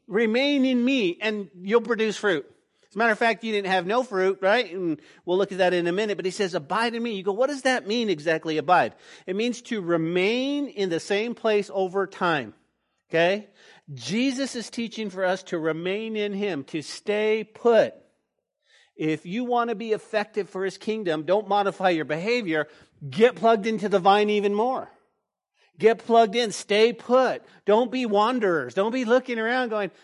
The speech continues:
"Wonder what's over here. What's this?" Stay plugged in, guys. Stay plugged in. You want to be effective,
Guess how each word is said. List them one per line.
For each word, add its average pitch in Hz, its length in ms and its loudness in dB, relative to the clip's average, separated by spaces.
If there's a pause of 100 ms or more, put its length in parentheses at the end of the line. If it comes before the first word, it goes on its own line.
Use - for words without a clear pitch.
(140)
"Wonder 269 180 -4
what's 294 220 -4
over 269 160 -2
here. 240 360 -2
What's 220 260 -6
this?" 254 380 -2 (280)
Stay 196 340 -4
plugged 190 400 -8
in, 208 160 -6
guys. 160 300 -10
Stay 190 180 -10
plugged 180 300 -10
in. 180 160 -4
You 170 100 0
want 220 140 -4
to - 20 -10
be 190 140 -8
effective, 160 600 -6